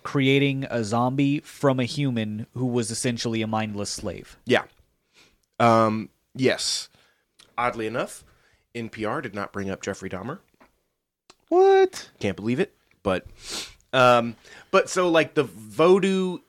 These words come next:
Speaker 2: is sometimes said to be the pre-, predecessor of voodoo.
Speaker 1: Sure.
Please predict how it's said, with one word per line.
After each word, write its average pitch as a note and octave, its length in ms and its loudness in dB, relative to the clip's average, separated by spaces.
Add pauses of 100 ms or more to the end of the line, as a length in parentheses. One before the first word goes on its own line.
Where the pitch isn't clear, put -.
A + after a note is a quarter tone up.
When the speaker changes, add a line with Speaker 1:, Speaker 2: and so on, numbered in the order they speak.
(120)
Speaker 2:
is D3+ 580 2 (680)
sometimes C#3+ 720 2
said C3+ 480 -2
to C3 120 -6
be A#2 320 -4
the G#2+ 540 -8 (420)
pre-, D3 440 -2
predecessor F3+ 840 0 (920)
of F3 400 2
voodoo. F#3 480 -2 (1080)
Speaker 1:
Sure. A2+ 320 -6